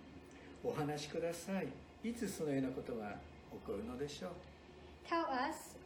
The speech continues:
Speaker 2: when will these things happen?"
Speaker 1: またそれが皆実現するような時にはどんな前兆があるのでしょうと。
Speaker 2: "And what will, will be the sign that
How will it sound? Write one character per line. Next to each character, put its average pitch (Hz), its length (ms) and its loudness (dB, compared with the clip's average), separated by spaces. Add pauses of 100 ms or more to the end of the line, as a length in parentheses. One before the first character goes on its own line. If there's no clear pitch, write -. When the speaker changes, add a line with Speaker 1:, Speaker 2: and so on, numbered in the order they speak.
(140)
Speaker 2:
when 311 280 4
will 269 220 8
these 254 300 0
things 233 260 0
happen?" 233 400 -4 (460)
Speaker 1:
ま 175 80 2
た 180 120 4
そ - 140 2
れ 190 160 8
が 180 140 4 (340)
皆 165 260 2
実 135 360 0
現 170 120 0
す - 180 -4
る 170 120 -2
よ 156 120 8
う 123 40 2
な 117 80 2
時 - 300 -4
に 110 120 2
は 101 120 -2 (100)
ど 160 80 -2
ん 269 180 2
な 220 80 2 (120)
前 113 160 2
兆 110 200 -4 (120)
が 95 100 -2 (460)
あ - 20 -2
る 104 120 -2
の 90 140 -2
で 80 120 -8
し - 160 -8
ょ - 40 -8
う - 40 -10 (760)
と。 269 60 0
Speaker 2:
"And 254 140 2
what 302 180 4
will, 359 240 4 (140)
will 269 200 6
be 247 160 2
the 240 80 2
sign 247 680 0
that 247 160 2